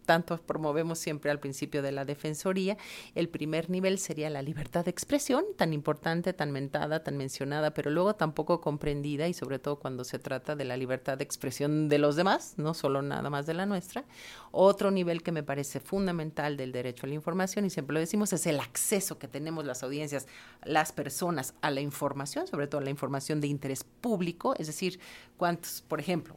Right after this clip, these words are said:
ejemplo, cuántos enfermos hay de covid en el país, eh, eh, en qué se gastan nuestros impuestos, este presupuesto de egresos o de ingresos, com-, ¿no? Eh, eh,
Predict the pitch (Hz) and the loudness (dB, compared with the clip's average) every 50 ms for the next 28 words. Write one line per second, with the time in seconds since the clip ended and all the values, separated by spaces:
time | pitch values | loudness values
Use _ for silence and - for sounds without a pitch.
0 | - 113 123 123 131 - 160 143 127 131 - - 175 165 170 170 - 165 160 - | -10 -6 -6 -6 -4 -2 -2 -2 -2 -6 -2 4 4 4 4 4 2 -2 -2 -2
1 | 139 135 - 147 139 139 143 143 - 131 135 143 - - - - 139 117 147 151 | -6 -4 -4 -4 -2 -2 -4 -2 0 0 0 0 -2 -4 -2 -4 -2 0 0 -2
2 | 139 139 135 135 127 117 - - 123 156 170 170 160 - - - - - - - | 0 -2 -4 -4 -6 -6 -4 -2 -2 0 0 0 -2 -2 -6 -8 -14 -18 -18 -8
3 | - 143 151 147 147 - - - 143 147 139 135 135 135 - - 151 165 160 - | -2 0 2 2 2 0 -2 -2 0 2 2 2 2 0 0 0 0 -2 6 6
4 | 202 196 196 202 175 170 170 - - 156 156 151 147 - - 143 - - 135 120 | 6 8 8 6 4 4 4 2 0 0 0 0 -2 -2 -2 -4 -4 -4 -6 -2
5 | - 170 165 147 - 143 127 - - - - - - - 170 175 170 - 165 - | 2 2 2 2 0 -6 -8 -8 -10 -16 -18 -14 -2 2 2 2 2 0 -2 -2
6 | 147 147 - 143 - 160 151 - - 147 135 135 127 151 151 160 156 - 147 - | -2 -2 -4 -4 -2 -4 -2 -2 -4 -2 -2 -2 0 2 0 0 0 0 -4 -4
7 | - 131 120 127 131 147 143 156 156 147 - 139 - - - 147 - - 151 190 | -4 -2 -2 -2 -2 0 2 2 2 2 0 -4 -6 -6 -6 -6 -4 0 2 4
8 | 226 208 156 147 139 - - 139 135 - | 4 6 6 4 2 2 0 -2 -2 -2